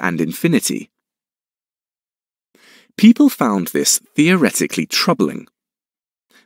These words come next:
The Irish bishop George Berkeley noted that, unlike other branches of math, which had been fully proved, calculus was faith-based.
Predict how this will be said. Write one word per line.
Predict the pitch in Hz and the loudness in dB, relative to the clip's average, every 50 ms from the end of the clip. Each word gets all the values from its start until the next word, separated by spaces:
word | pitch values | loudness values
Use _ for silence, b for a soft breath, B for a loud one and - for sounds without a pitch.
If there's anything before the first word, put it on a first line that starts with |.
| _ | _
The | - 117 - | 2 2 2
Irish | - 98 85 78 78 76 - - | 2 0 0 -2 -2 -4 -2 0
bishop | - 170 - - - - - - - | 0 0 2 2 0 -2 -2 -6 -4
George | - - 95 78 73 - - | 0 2 2 2 2 0 0
Berkeley | - 123 156 170 - - 92 78 76 | 2 2 2 2 0 0 0 2 2
noted | 80 90 95 98 95 - 90 - | 2 4 2 2 2 0 0 0
that, | - 82 - - - _ _ _ _ - | 0 -2 -2 -4 -10 _ _ _ _ -2
unlike | 113 104 92 80 78 - - - | 0 0 0 0 -2 -2 -2 -2
other | 127 170 - 190 107 | 0 2 2 2 2
branches | - 90 85 67 - - 85 76 | 2 0 -2 -2 -4 -4 -4 -4
of | 80 - - | -4 -4 -4
math, | 78 69 71 67 - - _ _ _ _ _ | -6 -6 -6 -8 -12 -16 _ _ _ _ _
which | - 107 98 - - | -2 0 0 0 0
had | - 90 80 - - | -2 -4 -4 -4 -4
been | 78 78 76 76 | -4 -4 -4 -6
fully | - - - 80 73 73 | -6 -4 -4 -2 -2 -4
proved, | - - - - 190 196 165 82 71 - - - - _ _ _ _ _ - | -6 -8 -6 -2 2 2 2 2 0 -2 -8 -12 -20 _ _ _ _ _ -8
calculus | - 151 180 175 - - - 73 76 76 - - - | -4 -4 -4 -2 -2 -2 -2 -2 -2 -4 -6 -4 -4
was | 110 - - | -2 -4 -2
faith-based. | - - 160 156 - - - - 64 58 - - - - | -2 -2 -2 -2 -2 -4 -4 -4 -4 -2 -4 -6 -6 -8